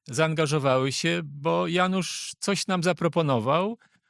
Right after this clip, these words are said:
a my wiedzi-, widzieliśmy w tym sens, taki rzeczywiście gu-, duży sens, głęboki sens, że Pan Bóg po prostu nas tu,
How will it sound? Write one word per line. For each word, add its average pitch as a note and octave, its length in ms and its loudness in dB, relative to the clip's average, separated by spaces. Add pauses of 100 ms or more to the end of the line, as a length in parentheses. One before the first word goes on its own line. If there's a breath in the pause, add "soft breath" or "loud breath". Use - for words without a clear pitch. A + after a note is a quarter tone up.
(220 soft breath)
a C#3+ 220 0
my F3+ 240 0
wiedzi-, D#3+ 380 -2
widzieliśmy G3+ 520 0
w - 40 -8
tym G3 160 0
sens, A#2 500 2
taki C#3 400 -2
rzeczywiście D#3+ 420 -4
gu-, C3+ 200 -8 (500)
duży F3+ 260 0
sens, D3+ 540 0
głęboki C#3+ 500 -2
sens, C3+ 460 -2
że C#3+ 120 -4
Pan A3+ 240 2
Bóg G#3 200 -2
po A3+ 100 -2
prostu A3+ 360 -2
nas G#3+ 300 0
tu, A3+ 260 -2